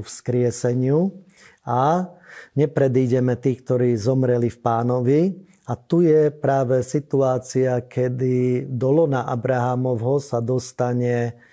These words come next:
a, ten, ktorý strádal, ktorý, a, bol chudobný, ale nie preto sa dostal do lona Abrahámovho, že bol chudobný,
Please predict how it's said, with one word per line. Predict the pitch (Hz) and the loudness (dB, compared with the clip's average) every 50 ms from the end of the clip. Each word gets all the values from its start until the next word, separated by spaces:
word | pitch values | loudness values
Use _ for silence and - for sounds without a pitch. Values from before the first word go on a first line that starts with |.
| _ - _ _ | _ -20 _ _
a, | - 117 113 113 117 117 | -6 -6 -4 -2 -4 -4
ten, | 113 - - 123 123 123 123 | -4 -4 -2 -2 -2 0 -2
ktorý | 120 120 123 - - 123 123 117 120 120 120 120 117 120 120 - | -4 -4 -6 -6 -2 -2 0 0 0 0 0 0 -2 -4 -6 -12
strádal, | - - - 139 135 139 147 147 139 131 135 131 131 127 127 127 123 | -14 -6 -2 0 0 2 2 0 0 0 0 2 2 2 0 -2 -2
ktorý, | 127 - _ - 123 123 120 117 120 120 117 117 117 120 120 120 120 - 135 - - _ - 120 | -6 -10 _ -2 0 0 0 0 0 0 0 0 0 0 0 0 -2 -4 -6 -12 -18 _ -12 -10
a, | 120 117 113 113 117 117 113 | -8 -6 -6 -6 -6 -6 -6
bol | 107 113 117 117 117 - | -4 -2 -2 -2 -2 -4
chudobný, | - - 139 131 139 135 131 123 135 139 147 165 180 185 180 - - - - _ - | -4 -4 0 0 0 0 0 0 0 0 2 0 0 -2 -6 -12 -20 -20 -18 _ -4
ale | 131 139 147 | -2 0 0
nie | 160 160 135 | 0 0 0
preto | - - 127 123 123 127 120 | 0 0 -2 -2 0 -2 -4
sa | - 120 120 | -2 -4 -2
dostal | 120 127 120 - - 120 123 123 | -2 -2 -4 -4 -4 -4 -4 -4
do | 113 117 127 | -2 0 0
lona | 123 123 123 123 123 123 120 123 | 0 2 2 0 0 0 -2 -2
Abrahámovho, | 117 120 123 120 120 120 123 123 123 127 113 123 123 | -2 -2 -2 0 0 -2 -2 -2 -2 -2 0 -2 -2
že | 104 127 123 | -2 -2 -2
bol | 113 120 113 | -2 -2 -4
chudobný, | - - - 131 123 135 131 123 139 143 151 160 165 165 | -4 -4 -6 -4 -2 -2 -2 0 0 0 0 0 -2 -6